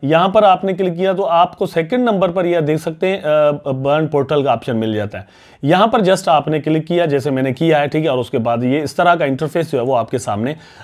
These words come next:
आ जाएगा। यहाँ पर क्या है आप देख लें कि ये बर्निंग जो हो रही है ना, मतलब क्योंकि सप्लाई इसकी बहुत ज़्यादा है, तो यहाँ पर आप देखें कि ये नंबर्स जो हैं वो रुक ही नहीं रहे। अ, ये देखें यहाँ पर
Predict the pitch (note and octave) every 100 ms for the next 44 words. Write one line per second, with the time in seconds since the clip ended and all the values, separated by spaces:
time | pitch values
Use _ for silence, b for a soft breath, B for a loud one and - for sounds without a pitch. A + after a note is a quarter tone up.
0 | B D3+ C#3+ B2+ G#2+ G#2 b b b B2
1 | C3 G#3 A3+ B3 A#3+ A3 G3 G#3 E3 F#3
2 | F#3 F#3 G#3 A3 G#3+ A3 A3+ G#3+ G3+ F3
3 | D#3+ F3+ A3+ A3 D#3+ D3 E3+ E3+ G#3 G#3+
4 | D#3+ G#3+ _ - D#3 G3 F#3 A#3+ C4+ F#3+
5 | - B2+ B2+ - C3 D3 G#3 - F3+ E3+
6 | E3 D3+ E3 E3 C#3 D#3+ C#3 D3 E3 F3
7 | E3 E3 F#3+ F#3 E3+ D#3 C3+ D3 A3 G#3
8 | D3+ E3+ D#3+ D#3 D#3+ G3 D#3+ A#2 F#2 B
9 | B B B B C3+ C3 D3 F3 C#3 A#2
10 | A#2+ A2 G#2+ A2